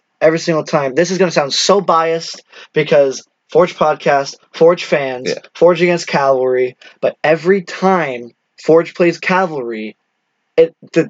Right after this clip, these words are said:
Speaker 1: the refereeing is so unjustified.
Speaker 2: Even for both sides, to be fair, sometimes.
Speaker 1: I'd
Speaker 2: Like,
Speaker 1: agree.
Speaker 2: I, like, there
Speaker 1: I'd
Speaker 2: were
Speaker 1: agree
Speaker 2: some
Speaker 1: with that.
Speaker 2: fouls in the second leg that I'm like, "We got away with that."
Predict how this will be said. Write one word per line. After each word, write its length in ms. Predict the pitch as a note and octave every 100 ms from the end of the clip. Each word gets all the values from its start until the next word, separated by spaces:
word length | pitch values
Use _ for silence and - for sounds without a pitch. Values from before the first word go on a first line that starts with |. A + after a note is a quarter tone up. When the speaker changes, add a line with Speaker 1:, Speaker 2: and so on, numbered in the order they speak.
| -
Speaker 1:
the 100 | D#3+
refereeing 540 | D3 F#3+ - F3 E3+
is 140 | C3+ -
so 460 | - - F3 F3
unjustified. 880 | D#3 D3+ C#3+ C#3 - B2+ - E2+ - _ _
Speaker 2:
Even 200 | F#2+ A3+
for 160 | D4 B3
both 340 | D3+ A#2 G2 F#2+
sides, 440 | G2 F#2+ G#2 F#2+
to 100 | -
be 100 | D2
fair, 260 | - C2+ C2
sometimes. 500 | C2 B1+ - A#1 E3
Speaker 1:
I'd 200 | G#3 A3+
Speaker 2:
Like, 100 | F3+
Speaker 1:
agree. 240 | A3 G3
Speaker 2:
I, 40 | C3+
like, 340 | C3+ - B2+
there 120 | C#3
Speaker 1:
I'd 60 | F3
Speaker 2:
were 40 |
Speaker 1:
agree 100 | A#3
Speaker 2:
some 180 | F3+ D#3+
Speaker 1:
with 100 | G3+
that. 60 | C3+
Speaker 2:
fouls 420 | D3+ C#3 G#2+ G2+
in 80 | G#2
the 60 | G2+
second 340 | G#2+ G2+ G2+
leg 320 | G2+ A2+ G#2+
that 100 | F#2 F2+
I'm 80 | F2+
like, 180 | F#2 _ _ _ _ _ _ _ _ _ _
"We 520 | F2+ F2+ D2+ B2 C#3+
got 160 | D#3 F#3
away 160 | C#3 F#2
with 140 | -
that." 280 | - E2+